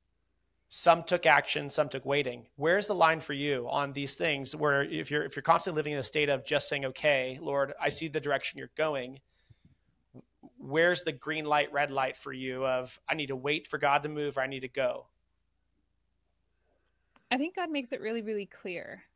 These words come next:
Speaker 2: right? So when he parted the water, Moses had to put his staff up in the air.
Speaker 1: Yeah.
Speaker 2: And that was a very different, different element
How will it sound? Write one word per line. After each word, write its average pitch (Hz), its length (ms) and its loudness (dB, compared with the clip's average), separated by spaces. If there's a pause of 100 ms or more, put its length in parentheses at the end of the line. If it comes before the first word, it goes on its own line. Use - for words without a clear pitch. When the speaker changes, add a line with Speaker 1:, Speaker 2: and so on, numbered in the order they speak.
Speaker 2:
right? 190 280 0
So 208 560 -2
when 240 140 2
he 240 100 0
parted 262 340 2
the 226 80 0
water, 196 280 4
Moses 196 360 -8
had 175 180 -2
to 180 60 -4
put - 180 -10
his 185 140 -10
staff - 480 -8
up 170 180 -8
in 170 80 -12
the 160 100 -10
air. - 240 -10
Speaker 1:
Yeah. 123 180 -2 (600)
Speaker 2:
And 208 80 -4
that 226 80 0
was 247 120 -2
a 240 40 -6
very 226 240 0
different, 202 480 -4 (540)
different 185 340 -4
element 156 440 -8